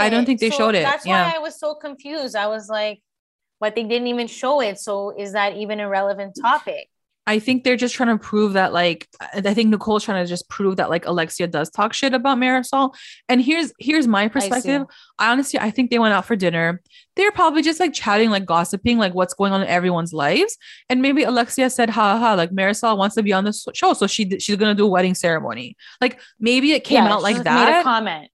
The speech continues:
Speaker 2: Yeah.
Speaker 1: but, like, Nicole took it as, like, shade or something. But, like, I doubt
Speaker 2: Like,
Speaker 1: it was
Speaker 2: "Oh, you're talking
Speaker 1: shady.
Speaker 2: shit about your friend?"
Speaker 1: Yeah.
Speaker 2: Yeah, I don't think it was shady either.
Speaker 1: Yeah.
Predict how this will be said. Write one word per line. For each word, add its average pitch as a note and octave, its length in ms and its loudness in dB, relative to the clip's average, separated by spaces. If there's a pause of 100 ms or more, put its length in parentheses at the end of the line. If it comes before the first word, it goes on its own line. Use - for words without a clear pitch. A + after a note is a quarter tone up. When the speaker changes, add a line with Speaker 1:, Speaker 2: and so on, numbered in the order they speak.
Speaker 2:
Yeah. F3+ 240 -6
Speaker 1:
but, G#3+ 140 0
like, G#3 160 0
Nicole A3 280 0
took G#3+ 160 -2
it G3+ 80 2
as, G3 140 2
like, F3+ 140 0
shade F#3 360 0
or E3 80 2
something. D#3+ 460 -6
But, F#3+ 120 0
like, G3+ 200 0
I G#3+ 80 0
doubt G#3 160 2
Speaker 2:
Like, G#3 80 2
Speaker 1:
it G#3 80 4
was A3+ 140 8
Speaker 2:
"Oh, - 20 6
you're G3+ 100 2
talking G#3 260 -2
Speaker 1:
shady. D#3 120 -8
Speaker 2:
shit G#3 100 -4
about G3+ 180 -4
your G3 140 -6
friend?" A#3+ 240 -2
Speaker 1:
Yeah. F#3+ 300 2
Speaker 2:
Yeah, - 200 0
I A#3 60 0
don't D4 160 -8
think C#4 160 -10
it C#4 80 -8
was A#3+ 180 -8
shady F3+ 440 -12
either. D#3+ 320 -12 (200)
Speaker 1:
Yeah. F3+ 200 -2